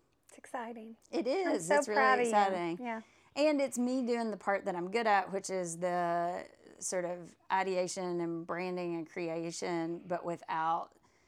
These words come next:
Speaker 2: spending a ton of time and energy on the production side, like, teaming up with partners who are really good at that. And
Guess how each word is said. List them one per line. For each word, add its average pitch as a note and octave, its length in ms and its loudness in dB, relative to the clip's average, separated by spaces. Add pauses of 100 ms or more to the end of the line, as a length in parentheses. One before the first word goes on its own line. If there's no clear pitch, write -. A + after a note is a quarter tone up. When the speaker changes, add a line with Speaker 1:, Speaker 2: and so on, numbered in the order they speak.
(120)
Speaker 2:
spending F3 720 -2
a - 80 -8
ton E3+ 240 -2
of D#3 60 -6
time E3+ 300 0
and E3+ 120 0
energy E3 380 -2
on D#3+ 100 -6
the D3+ 60 -8
production E3 580 -6
side, - 340 -8
like, E3+ 220 -8
teaming E3+ 380 -2
up F3 120 -8
with G#3+ 160 -6
partners D#3+ 440 -8
who E3+ 80 -6
are D#3+ 100 -6
really E3 500 -4
good D#3 320 -10 (160)
at D3 200 -10
that. - 360 -12 (120)
And D#3 340 -6